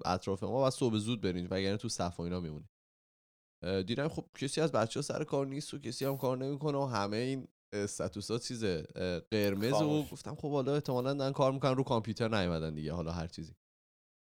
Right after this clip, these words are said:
Speaker 1: بعد مثلاً ظهر شد، به دو تاشون زنگ زدم، کسی جواب نداد. مثلاً سه و چهار شد، یکیشون به من زنگ زد، گفت آره چه خبر؟ اینا گفتم آره مثلاً فلان کار کردی،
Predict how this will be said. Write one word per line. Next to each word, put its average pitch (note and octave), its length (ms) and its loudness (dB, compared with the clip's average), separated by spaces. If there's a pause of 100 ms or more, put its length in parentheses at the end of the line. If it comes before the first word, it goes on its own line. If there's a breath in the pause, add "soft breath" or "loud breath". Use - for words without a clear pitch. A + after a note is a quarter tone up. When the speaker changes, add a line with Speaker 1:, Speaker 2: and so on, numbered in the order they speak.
(160)
Speaker 1:
بعد D#3+ 280 4 (160)
مثلاً C3+ 240 0
ظهر C#3 420 4
شد، D#3+ 440 0 (140)
به B2 60 0
دو B2 160 0
تاشون D#3 260 -2
زنگ C3 200 2
زدم، C#3+ 240 0
کسی C3+ 180 -4
جواب B2+ 320 6
نداد. B2+ 600 4
مثلاً B2+ 420 -2 (120)
سه - 280 -4
و G2+ 140 4
چهار G#2+ 280 0
شد، C#3+ 340 -4 (420)
یکیشون B2 300 -6
به A#2 60 2
من A#2 120 2
زنگ C3 200 0
زد، C3+ 120 -2
گفت C3+ 160 -6
آره C3 180 -2
چه D3 120 -6
خبر؟ C3+ 260 0
اینا C3 200 -2
گفتم C#3 260 -6
آره C#3 220 2
مثلاً C#3 200 -2
فلان A2 260 0
کار B2+ 180 -2
کردی، C3+ 400 -2